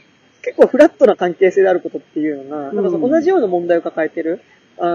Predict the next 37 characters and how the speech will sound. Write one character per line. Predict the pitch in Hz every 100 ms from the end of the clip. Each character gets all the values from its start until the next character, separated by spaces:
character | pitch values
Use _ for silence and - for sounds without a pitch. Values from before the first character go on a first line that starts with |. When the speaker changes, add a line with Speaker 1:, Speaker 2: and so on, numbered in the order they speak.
| 170
Speaker 1:
の |
ー、 | 165 165 160 156 160 156 160
Speaker 2:
な | 214
ん |
か、 | 160 - _ _ _
そ | - 269
う。 | 202 _
だ | -
か |
ら、 | 147
普 | _
通 | 320 330
の | 330 311
割 | 262 254
と | 247
ド | 226
キ | 220
ュ | 247
メ | 247
ン |
タ | 226 220
リ | 208
ー |
だ | 196
と、 | - 320 269 139
な | 170
ん | 170
か | -
そ | 147
の、 | 262 - _ _ _ _ _ _ _
自 | 156 190
分、 | 254 269 262 262 262 254 254 233 _
ま | 208
あ、 | 185 -
撮 | 233
影 | 311 320
者 | 269 208